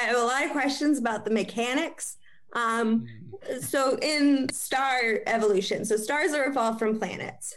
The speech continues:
Speaker 2: That's the
Speaker 1: And it has to be a specific type of planet?
Speaker 2: Uh, from gas planet, from gas giant planets. That's,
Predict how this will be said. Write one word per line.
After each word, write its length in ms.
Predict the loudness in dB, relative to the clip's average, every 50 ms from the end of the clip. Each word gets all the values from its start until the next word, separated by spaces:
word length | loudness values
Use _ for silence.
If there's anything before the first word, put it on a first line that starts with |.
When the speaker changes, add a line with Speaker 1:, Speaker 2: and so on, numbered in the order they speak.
| -16 -20 -20 -20 -20 -20 -20 -10 0 4
Speaker 2:
That's 220 | 4 4 4 2
the 140 | -2 -2 -2
Speaker 1:
And 80 | -2 -2 0
it 80 | 0
has 200 | -2 -2 -2 -2
to 80 | -2 -2
be 240 | 0 0 0 0 0
a 240 | 0 -2 -2 -2
specific 540 | -2 0 0 0 0 0 0 0 -2 -4 -4
type 220 | -2 -2 -2 0 0
of 160 | 0 0 0 0
planet? 340 | 2 2 4 4 2 0 -2 -8 -16 -20 -20 -10 -2 2
Speaker 2:
Uh, 340 | 6 8 8 8 8 6 4 0
from 240 | -4 -2 0 0 2
gas 280 | 4 4 4 4 2
planet, 440 | 0 0 0 0 0 0 -4 -10 -6
from 140 | -4 0 2
gas 200 | 4 4 4 4
giant 280 | 4 4 4 4 4 2
planets. 340 | 0 0 0 0 0 0
That's, 220 | 2 2 2 0